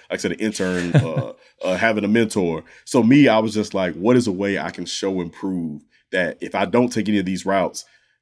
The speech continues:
Speaker 1: like, what's a D I Y way of getting in the industry?" And I was like, "Okay, there's no barrier of entry with management." Like, so if I, if I get enough talent, and at that time it was strictly just artists, not even producers. I was like, "If I just show that I know good talent and I can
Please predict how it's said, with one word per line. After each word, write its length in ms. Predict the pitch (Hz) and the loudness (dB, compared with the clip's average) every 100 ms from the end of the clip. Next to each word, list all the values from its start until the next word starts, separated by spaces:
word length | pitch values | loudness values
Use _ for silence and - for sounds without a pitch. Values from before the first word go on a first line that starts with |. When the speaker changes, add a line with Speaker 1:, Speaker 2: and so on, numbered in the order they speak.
| _ | _
Speaker 1:
like, 280 | 101 87 82 - | -4 -2 -4 -2
what's 180 | 131 | 2
a 60 | 131 | 2
D 180 | 101 131 | 4 4
I 120 | 110 | 4
Y 280 | 101 110 98 | 2 2 2
way 140 | 98 | -2
of 80 | 90 | -6
getting 180 | 92 92 | -6 -6
in 40 | |
the 80 | 87 | -4
industry?" 320 | 104 95 - | -4 -6 -8
And 80 | 85 | -6
I 40 | 98 | -6
was 120 | 92 | -4
like, 180 | 85 - _ _ - | -6 -8 _ _ -10
"Okay, 240 | 101 113 | -2 0
there's 180 | 113 101 | 2 2
no 140 | 110 110 | 2 2
barrier 320 | 82 107 110 | 2 2 2
of 100 | 92 | 2
entry 260 | 123 107 | 0 0
with 100 | 92 | -2
management." 540 | 85 113 104 - 92 - - | 2 0 0 -4 -10 -10 -12
Like, 260 | 85 85 - | -10 -10 -12
so 120 | - 101 | -10 -4
if 80 | |
I, 160 | 98 95 | -2 -4
if 120 | 98 | -4
I 100 | 98 | -6
get 200 | 95 123 | -2 2
enough 260 | 139 120 107 | 4 4 0
talent, 440 | - 120 104 92 - _ - | 0 0 0 -2 -8 _ -6
and 100 | 107 | 0
at 100 | 117 | 2
that 160 | 135 131 | 4 2
time 160 | 101 | -2
it 40 | 98 | -6
was 100 | 92 | -6
strictly 300 | 123 123 95 | -6 -6 -6
just 220 | 104 - | -10 -10
artists, 320 | 95 92 - 87 | -6 -6 -6 -8
not 120 | 92 | -6
even 140 | 85 | -6
producers. 500 | 80 82 90 - - - _ - | -8 -10 -10 -12 -20 -20 _ -12
I 40 | |
was 60 | 98 | -6
like, 80 | 92 | -2
"If 60 | |
I 80 | 101 | 0
just 220 | 110 101 | 0 0
show 260 | - 113 110 | 0 2 2
that 180 | 92 80 | 2 -2
I 120 | 95 | -2
know 180 | 98 101 | 0 0
good 240 | 90 104 - | 2 -2 -2
talent 300 | 104 98 82 | -2 -2 0
and 100 | 90 | 0
I 80 | |
can 240 | 92 82 | 0 -4